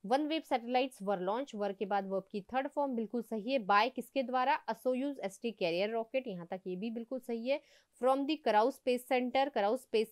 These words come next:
Center के लिए the का यूज़ किया गया है। In French Guiana, फ्रेंच गियाना में कब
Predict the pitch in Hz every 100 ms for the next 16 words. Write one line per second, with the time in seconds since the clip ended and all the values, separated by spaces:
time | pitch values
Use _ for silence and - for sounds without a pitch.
0 | 247 233 240 240 247 254 185 190 226 233
1 | 240 - 247 240 233 233 247 262 - 220
2 | 208 233 240 233 220 233 226 240 254 -
3 | 196 202 175 185 190 220 233 247 254 220
4 | 220 254